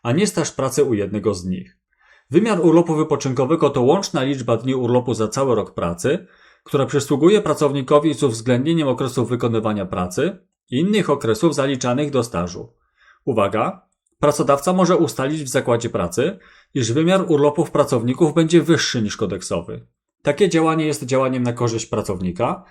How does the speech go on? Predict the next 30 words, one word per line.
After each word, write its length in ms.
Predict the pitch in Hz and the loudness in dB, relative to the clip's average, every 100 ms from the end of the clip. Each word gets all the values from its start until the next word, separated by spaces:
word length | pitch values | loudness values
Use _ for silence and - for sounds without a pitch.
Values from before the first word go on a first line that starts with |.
| - _ | -20 _
jest 200 | 120 170 | 0 0
zatem 400 | 180 127 117 131 | 0 0 0 0
dozwolone. 680 | 135 123 104 101 92 87 - - _ _ _ _ _ _ _ | 0 0 0 -2 -2 -6 -14 -20 _ _ _ _ _ _ _
Pełny 280 | - 160 214 | 2 4 4
wymiar 280 | 190 190 160 | 2 2 2
urlopu, 580 | 156 131 120 - 123 156 - | 2 4 2 0 -4 -4 -4
dwadzieścia 480 | 113 123 165 165 | -2 0 0 0
albo 200 | 131 123 | -2 0
dwadzieścia 480 | 113 123 123 147 143 | 0 0 0 -2 -2
sześć 340 | 113 123 - 117 | -2 -2 -4 -4
dni 240 | 117 139 | -2 -2
na 120 | 139 | 0
pełnym 340 | - 120 113 101 | 0 0 0 -2
etacie, 560 | 95 90 - 143 180 _ _ _ _ - | -4 -4 -2 -4 -6 _ _ _ _ -2
należy 340 | 117 147 190 | 2 4 4
się 180 | 208 185 | 4 2
za 120 | 147 | 2
cały 280 | 143 147 156 | 2 4 4
rok 220 | 135 120 | 2 -2
kalendarzowy, 840 | - 107 107 92 95 85 104 180 - _ _ - | -4 -2 -2 -4 -4 -2 0 -2 -4 _ _ -6
w 20 | |
którym 240 | - 143 | 0 0
pracownik 440 | 139 139 143 180 185 | 2 2 2 0 0
pozostaje 480 | 165 147 - 127 139 | 0 0 0 2 2
w 60 | |
zatrudnieniu, 720 | 127 131 123 101 95 87 64 - _ _ _ - | 0 -2 -2 -2 -2 -4 -8 -14 _ _ _ -6
z 80 | 113 | -2
zastrzeżeniem 580 | 135 - 143 170 190 | -2 2 2 2 2
okresów 380 | 156 151 147 135 | 2 2 0 0
pomniejszających, 1120 | - 131 127 120 117 98 92 90 170 208 - | 2 2 2 0 -2 -2 -2 0 -2 -2 -8